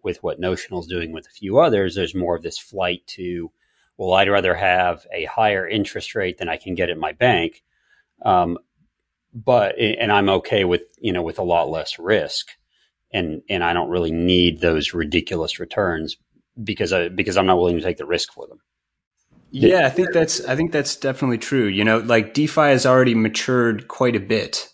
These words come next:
Speaker 2: uh, since, since it started. You know, I think that as you, you've seen just a ton of capital come into the space, and, and, and the projects that have been around for a long time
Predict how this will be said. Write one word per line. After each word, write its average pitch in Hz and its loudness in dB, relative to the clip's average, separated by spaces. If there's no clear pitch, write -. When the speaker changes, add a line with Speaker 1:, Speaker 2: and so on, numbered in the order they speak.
Speaker 2:
uh, 98 0
since, - 0
since 110 -6
it - -14
started. 107 -4
You - -6
know, 104 4
I 107 4
think 127 -2
that 113 0
as 120 0
you, 117 0
you've 120 -4
seen 139 4
just 113 -4
a 113 -4
ton 143 -2
of 135 -2
capital 120 0
come 117 -4
into 113 -2
the 101 -8
space, 151 -4
and, 110 -4
and, 107 -8
and 107 -2
the 117 -2
projects 139 0
that 123 0
have 113 -4
been 113 2
around 113 2
for - -8
a 107 -2
long 107 -2
time 104 -4